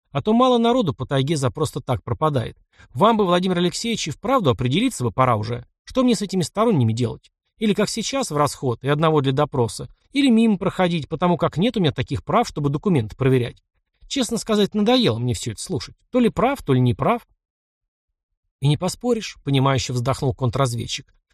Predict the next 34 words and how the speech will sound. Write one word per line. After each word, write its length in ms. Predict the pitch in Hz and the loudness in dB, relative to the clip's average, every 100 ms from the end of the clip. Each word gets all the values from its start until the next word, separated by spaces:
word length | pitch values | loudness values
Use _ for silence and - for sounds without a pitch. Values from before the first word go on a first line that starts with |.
| - | -4
"Но 100 | 143 | 0
и 60 | 147 | 2
ты 160 | 294 | 2
меня 180 | 285 208 | 2 0
пойми. 400 | - 135 117 - _ _ _ | 0 0 0 -4 _ _ _
А 60 | 208 | 0
если 180 | 220 240 | 0 0
так, 200 | 233 - | -2 -2
кто 160 | 254 | 0
живой 360 | 196 190 170 208 | 0 2 2 2
остался 440 | - - 196 156 | 0 -2 -2 -2
и 20 | |
теперь 200 | 151 226 | -4 0
во 100 | 175 | 2
все 160 | 147 - | 2 0
лопатки 480 | 156 131 202 - 143 | 0 0 0 -2 0
обратно 360 | 117 190 - | 0 0 -2
за 120 | 123 117 | -4 -2
кордон 380 | 117 110 156 | -2 2 2
удирает? 440 | 202 175 170 160 147 - | 2 0 -2 -4 -10 -4
А 100 | 135 | -2
как 180 | 156 | 0
доберётся, 560 | 139 127 139 214 247 - | 0 2 4 4 0 -4
начнёт 300 | 131 - 160 | -6 -4 -4
во 80 | 160 | -4
всех 200 | - 170 | -2 -2
газетах 460 | 131 127 196 - | 0 2 0 -4
трезвонить, 540 | - 135 110 202 202 - | -2 -2 0 2 2 0
как 180 | 151 - | -4 0
его 140 | 131 | -2
тут 180 | 120 - | -2 -2
в 60 | |
России 320 | 127 120 - 135 | 0 0 0 -2
убивали. 540 | 131 170 131 110 - | 0 0 -2 -4 -12